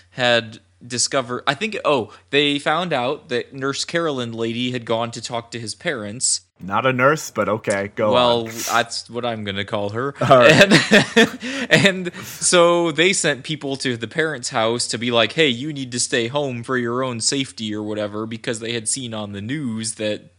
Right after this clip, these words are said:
Speaker 1: David got kidnapped by a spacecraft or something. So, so now they had, now that, that the people were questioning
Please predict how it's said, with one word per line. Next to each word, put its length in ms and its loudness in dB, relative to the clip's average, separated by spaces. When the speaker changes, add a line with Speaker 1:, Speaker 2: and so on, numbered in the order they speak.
Speaker 1:
David 480 -8
got 320 -8
kidnapped 500 -10
by 140 -4
a 80 -6
spacecraft 880 -2
or 100 -2
something. 540 -8
So, 680 2
so 500 6
now 640 2
they 320 2
had, 400 -4
now 200 2
that, 280 0
that 180 -8
the 60 -16
people 380 -8
were 140 -8
questioning 1000 -6